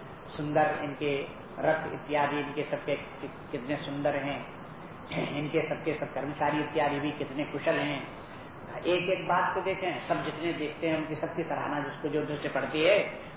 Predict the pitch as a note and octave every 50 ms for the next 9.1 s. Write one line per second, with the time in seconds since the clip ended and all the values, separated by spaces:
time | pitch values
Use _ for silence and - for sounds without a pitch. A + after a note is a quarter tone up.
0 | - - C#3 D3 - - D#3 D3 D3 D3 - D3 - - C#3 C3 C3 C3 C#3 C#3+
1 | C3+ C3 B2+ - - - - - - - - - - - - - - - - D3+
2 | D#3 D#3+ D#3+ D#3+ E3 E3 E3 F3 E3+ D#3 E3 E3+ E3 E3 E3+ D#3+ - - D#3 D#3
3 | D3+ E3 D#3+ D3+ F3 G3 G3+ G3+ G3 - - - - - E3 D3+ - C#3+ C#3 C#3+
4 | C#3+ D3+ D#3+ D3+ C#3 C#3+ C#3+ D3+ D3+ C#3+ - F3 D#3+ C#3+ C#3 C3 - F3+ E3+ C#3+
5 | C#3+ C#3 - D#3 D#3+ E3 D#3 D3 C#3+ D3 C3+ - D3 C3 C3+ C3 C#3 C3+ C#3+ C#3
6 | C#3+ C#3+ - - - - - - - - - - - - - D3+ D3 C#3+ D3+ D#3
7 | D#3 D#3+ D#3 D#3+ D#3 D#3 - D#3+ F3 D#3+ D3+ D#3+ D3+ E3 D#3 D3+ D#3+ E3 E3+ E3
8 | - - D3 C#3+ D3+ D3 - D3+ D3 D3+ D#3 D#3+ D#3+ F#3 A3 G#3 D#3+ - - -
9 | - -